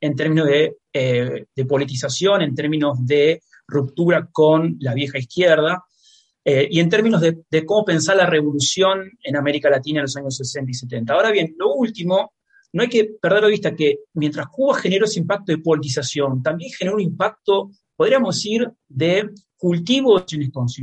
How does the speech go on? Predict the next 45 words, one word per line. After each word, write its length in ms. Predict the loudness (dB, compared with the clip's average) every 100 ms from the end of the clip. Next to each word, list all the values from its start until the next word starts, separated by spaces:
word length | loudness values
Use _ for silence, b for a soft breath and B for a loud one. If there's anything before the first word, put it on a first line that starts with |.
| -8
con 120 | -4 -4
los 100 | -4
intelectuales. 640 | -4 -6 -4 -6 -6 -10 _ _ -20
O 280 | -20 _ -8
sea, 120 | -4
no 80 | 0
solamente 460 | 2 2 0 0
implicó 680 | -2 -2 -6 -2 4 4 4 B -4
apoyar 480 | -2 0 0 0 0
movimientos 460 | -2 -2 -2 -2
de 60 | -2
intelectuales 560 | -2 -4 -2 0 0 -2
que 140 | -6
se 140 | -6
inscribían 400 | -8 -4 -2 0
en 60 | 0
las 100 | 0
guerrillas, 760 | -2 -2 -2 -2 -2 -6 _ _
sino 220 | -4 0
también 260 | 2 2
algunos 300 | 2 2 0 0
que 120 | -4
no 80 | -4
se, 160 | -8 -4
muchos 420 | -4 -4 -10 -12
que 100 | -6
no 60 | -4
se 140 | -4
inscribían 600 | -6 -4 0 2 2 0
en 40 | -2
las 80 | -6
guerrillas, 260 | -6 -8 -6
que 60 |
no 80 | -4
tomaban 400 | 0 2 2 2
el 120 | -2
fusil 480 | -6 -6 -2 0 2
necesariamente, 920 | 0 0 -2 -6 _ -4 0 0 0 -6
citando 360 | -6 -4 -2
el 60 | -2
libro 280 | 0 -2 -4
famoso 300 | -8 -6 -8
de 60 | -2
Claudia 220 | 0 0
Gilman, 420 | -2 -2 -2